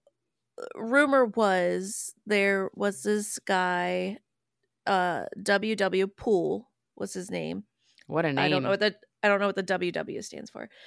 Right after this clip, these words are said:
Speaker 1: but he was drove out of England in the eighteen hundreds for being a vampire. And he has a mausoleum in Hollywood Cemetery.
Speaker 2: Oh.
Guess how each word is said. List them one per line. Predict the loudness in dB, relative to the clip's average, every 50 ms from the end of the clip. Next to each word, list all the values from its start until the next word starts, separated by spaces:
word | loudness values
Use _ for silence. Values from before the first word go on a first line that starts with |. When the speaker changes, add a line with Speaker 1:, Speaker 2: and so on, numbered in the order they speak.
| -20 _ _
Speaker 1:
but | 4 4 4 4 2
he | -2 -2 0
was | 2 0 0 0
drove | 0 2 2 4 4 2 0 -4 -4 -2 -2
out | 0 0 0 0
of | -2 -2 -2 -4 -6 -8 -12 -16 -20 -20 _ _ _ _ _ _ _ _ _ _
England | 2 4 4 4 2 2 2 2 0 -2
in | -4 -6
the | -4 -4 -4
eighteen | -6 -6 -6 -8 -8 -8 -6
hundreds | -6 -4 -4 -2 -2 -2 -4 -4 -6 -6 -8 -10 -14 -16 -16 -18 _ _
for | -10 -10 -8
being | -6 -6 -4 -4
a | -4
vampire. | -2 0 0 2 0 -2 -4 -8 -8 -8 -10 -10 -12 -16 -20 _ _ _ _ _ -20 -20 -18 -20 -20 _ _ _ _ _ _ _ _ _ _ _ _ -20 -20 _ _ _ _ 0
And | 2 2 2 2 0 0 -2 -2 -2 -4 -4 -6 -6 -8 -10 -10 -10
he | -8 -6 -4 -2
has | 0 0 0 0 0
a |
mausoleum | -2 -2 -2 -4 -6 -6 -8 -6 -4 -2 -2 -2 -2 -4 -6 -8 -10 -12 _ _ _
in | -6 -6 -6
Hollywood | -6 -6 -6 -6 -6 -6 -8 -8
Cemetery. | -6 -6 -6 -6 -6 -6 -8 -8 -10 -10 -14 -18 _ _ _ _
Speaker 2:
Oh. | -2 0 0 2 2 2 2 2 -2 -6 -12